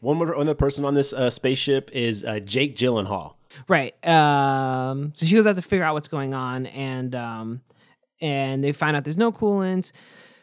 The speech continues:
Speaker 2: Calvin, like, then jumps out at her and, uh,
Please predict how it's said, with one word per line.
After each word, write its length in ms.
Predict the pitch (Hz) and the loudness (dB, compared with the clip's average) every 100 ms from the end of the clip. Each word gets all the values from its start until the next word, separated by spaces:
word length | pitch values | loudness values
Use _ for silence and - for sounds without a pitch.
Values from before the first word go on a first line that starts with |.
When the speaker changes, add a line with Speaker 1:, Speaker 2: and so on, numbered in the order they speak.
| _ - | _ 0
Speaker 2:
Calvin, 280 | 220 214 | 2 4
like, 140 | 208 165 | 0 -2
then 240 | 175 156 | -2 -4
jumps 340 | 135 185 185 185 | -2 0 0 0
out 240 | 156 156 | 0 0
at 160 | 151 147 | 0 -2
her 340 | 151 151 151 | 0 2 0
and, 480 | 139 147 143 139 139 | -2 -4 -4 -4 -4
uh, 380 | 131 127 123 | -4 -4 -4